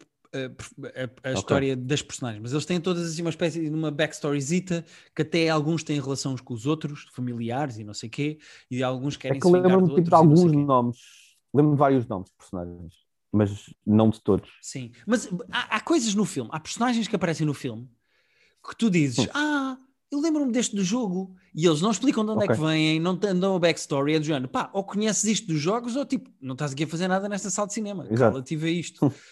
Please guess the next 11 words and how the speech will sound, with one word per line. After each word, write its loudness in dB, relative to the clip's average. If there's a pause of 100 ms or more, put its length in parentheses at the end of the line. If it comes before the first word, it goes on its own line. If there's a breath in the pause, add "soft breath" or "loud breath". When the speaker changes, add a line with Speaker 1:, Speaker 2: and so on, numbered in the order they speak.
(180 loud breath)
Speaker 1:
Eh, -4
o, -10
o -4
filme -4
não -4
tem -4
propriamente -6
muita -2
paciência -4 (720 soft breath)
ou 0
explicação -4